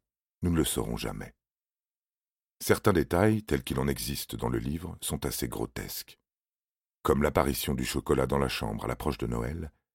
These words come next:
et surtout cette fameuse attaque nocturne où Lou se fait étrangler par la poupée. Comment est-ce possible, puisqu'il ne s'agit là que d'un jouet en tissu ? Une journaliste dira plus tard,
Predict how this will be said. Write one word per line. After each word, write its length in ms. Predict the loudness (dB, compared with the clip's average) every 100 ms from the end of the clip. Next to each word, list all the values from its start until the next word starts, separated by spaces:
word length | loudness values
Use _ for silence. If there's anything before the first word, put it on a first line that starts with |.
| _ -4
et 100 | -2
surtout 420 | 2 0 -2 -10 -4
cette 240 | -4 -2
fameuse 360 | 0 2 4 2
attaque 300 | 0 -2 0
nocturne 560 | 0 -2 0 2 0 -2
où 140 | -2 0
Lou 200 | -2 -2
se 120 | -4
fait 220 | -4 -4
étrangler 400 | -4 -6 -4 -6
par 140 | -4 -8
la 80 |
poupée. 400 | -8 -10 -8 -10 -12 _ _ _ _ _ _ _
Comment 240 | 2 2
est-ce 140 | 2 0
possible, 540 | 0 0 -4 -4 -8 -10 _ _ -4
puisqu'il 320 | -4 -2 0
ne 60 |
s'agit 320 | 2 2 2 0
là 180 | -2
que 140 | 0 -2
d'un 160 | -2
jouet 220 | -2 -2 -2
en 100 | -6
tissu ? 440 | -10 -8 -8 -12 _ _ _ _ _ _ _ _ _ _ _ _ _ 0
Une 160 | 2
journaliste 560 | 4 4 4 2 -2 -2
dira 260 | 2 2
plus 180 | 0 -4
tard, 460 | -2 -4 -4 -10